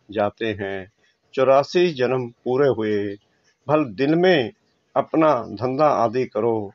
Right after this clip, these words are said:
गृहस्थ व्यवहार में तो रहना ही है। उसमें रहते हुए भी तुम बुद्धि में रखो कि यह तो सब कुछ खत्म हो जाना है,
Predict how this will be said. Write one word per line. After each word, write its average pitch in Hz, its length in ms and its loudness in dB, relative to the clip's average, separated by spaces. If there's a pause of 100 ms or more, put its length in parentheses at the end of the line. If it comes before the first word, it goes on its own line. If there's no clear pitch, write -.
(100)
गृहस्थ 160 360 2
व्यवहार 123 440 2
में 120 180 -4
तो 107 440 -4 (520)
रहना 135 300 2
ही 175 160 4
है। 123 360 0 (540)
उसमें 180 420 2
रहते 139 360 2
हुए 123 300 0
भी 123 140 0
तुम 117 360 -6 (1400)
बुद्धि 143 420 2
में 151 240 4
रखो 123 460 0
कि 120 500 -4
यह 147 140 4
तो 135 420 0 (100)
सब 165 400 0
कुछ 135 200 -6
खत्म 123 460 -4
हो 139 400 -2
जाना 95 460 -4
है, 85 180 -10